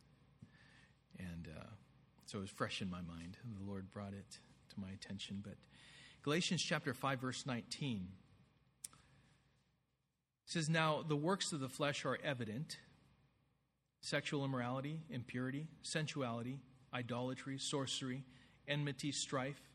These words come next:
jealousy, fits of anger, rivalries, dissensions, divisions, envy, drunkenness,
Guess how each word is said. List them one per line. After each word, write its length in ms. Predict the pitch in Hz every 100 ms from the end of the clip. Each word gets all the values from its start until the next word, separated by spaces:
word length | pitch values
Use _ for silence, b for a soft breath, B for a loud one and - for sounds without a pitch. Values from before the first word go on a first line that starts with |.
| - -
jealousy, 580 | 123 123 135 - 147 156 - B B -
fits 220 | 180 -
of 100 | 156
anger, 460 | 143 151 151 175 180 147
rivalries, 640 | 147 156 160 151 156 156
dissensions, 920 | 147 127 160 165 160 180 175 185 - - 131
divisions, 800 | 135 156 156 - 127 147 147 - B B B B
envy, 580 | 160 175 156 185 208 214 -
drunkenness, 840 | 135 165 175 170 156 131 143 -